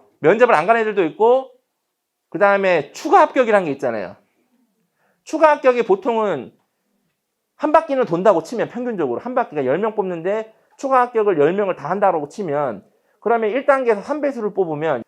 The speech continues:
내가 면접을 간 사람들 중에 딱 중간만 해도 난 붙는 거예요. 그러니까 여러분들의 머릿속은 면접을 가서 박살내고 오겠다, 내가.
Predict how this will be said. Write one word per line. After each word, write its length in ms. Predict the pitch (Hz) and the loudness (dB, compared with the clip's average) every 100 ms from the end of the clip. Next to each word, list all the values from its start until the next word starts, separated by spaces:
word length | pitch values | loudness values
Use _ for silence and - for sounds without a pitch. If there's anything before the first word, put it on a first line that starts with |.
| - | -2
내가 280 | 156 208 180 | 2 4 2
면접을 600 | 135 160 254 262 254 233 | 2 0 2 2 2 0
간 240 | 160 196 | -2 -4
사람들 400 | 196 247 247 226 | -2 -4 -4 -6
중에 520 | 180 165 190 123 - _ | -6 -4 -4 -4 -8 _
딱 160 | 277 - | -4 -2
중간만 480 | 175 208 262 240 | -4 2 2 2
해도 100 | 214 | -2
난 160 | 170 143 | -2 -4
붙는 280 | - 147 127 | -4 -8 -8
거예요. 180 | 98 - - _ _ _ _ _ _ _ _ | -10 -12 -18 _ _ _ _ _ _ _ _
그러니까 180 | 240 185 | 2 6
여러분들의 460 | 214 254 240 233 | 6 4 0 0
머릿속은 500 | 165 196 220 214 208 | 2 0 0 0 0
면접을 400 | 151 151 208 233 | 0 2 2 2
가서 240 | 185 175 - | 2 0 -2
박살내고 540 | - - 240 220 185 | -8 -2 -2 0 0
오겠다, 320 | 135 117 110 | 0 -2 -4
내가. 340 | 110 104 95 | -8 -8 -10